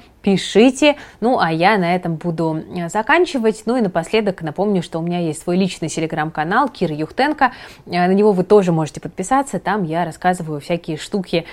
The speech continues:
из каких-то своих наблюдений по рынкам, ну и немножечко там про себя, про каждодневную жизнь тоже пишу. Э, так что подписывайтесь, если интересно, ссылочка в описании тоже есть. Ну и на Invest Future Казахстан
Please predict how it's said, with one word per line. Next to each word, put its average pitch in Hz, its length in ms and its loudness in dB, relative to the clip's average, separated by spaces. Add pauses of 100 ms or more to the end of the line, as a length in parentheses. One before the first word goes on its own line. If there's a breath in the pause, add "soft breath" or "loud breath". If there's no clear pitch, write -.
(280 loud breath)
из 165 280 -2
каких-то 165 340 -8
своих 165 260 0
наблюдений 170 480 0
по 240 160 2
рынкам, 277 440 0
ну 233 120 0
и 226 60 0
немножечко 170 480 -4
там 151 160 -12
про - 120 -6
себя, 180 640 2
про 151 140 -6
каждодневную 160 680 -6
жизнь 190 300 -4
тоже 180 320 -2 (240 loud breath)
пишу. 233 400 0 (260 loud breath)
Э, 156 300 -6
так 190 160 -2
что 170 260 0
подписывайтесь, 185 600 -2
если 170 180 -6
интересно, 190 460 -2
ссылочка 180 360 -2
в 151 40 -10
описании 175 420 -2
тоже 170 240 -4
есть. - 300 -8
Ну 220 100 0
и 202 80 2
на 170 140 0
Invest 170 320 -2
Future 175 180 -4
Казахстан 170 520 -2